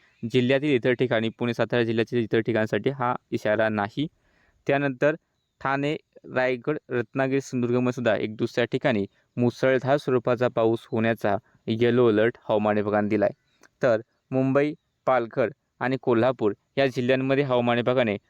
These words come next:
मध्यम पावसाची शक्यता वर्तवली. त्यानंतर नंदुरबार, धुळे, जळगाव, नाशिक, नगर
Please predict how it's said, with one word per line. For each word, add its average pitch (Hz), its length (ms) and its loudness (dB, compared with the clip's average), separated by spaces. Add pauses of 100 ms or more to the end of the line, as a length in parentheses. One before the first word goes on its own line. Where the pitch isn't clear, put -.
(140)
मध्यम 127 480 0
पावसाची 113 440 0
शक्यता 113 480 -2
वर्तवली. 107 440 0 (880)
त्यानंतर 143 480 2 (420)
नंदुरबार, 135 540 2 (440)
धुळे, 120 320 2 (440)
जळगाव, 135 460 0 (240)
नाशिक, 117 520 -4 (640)
नगर 123 540 2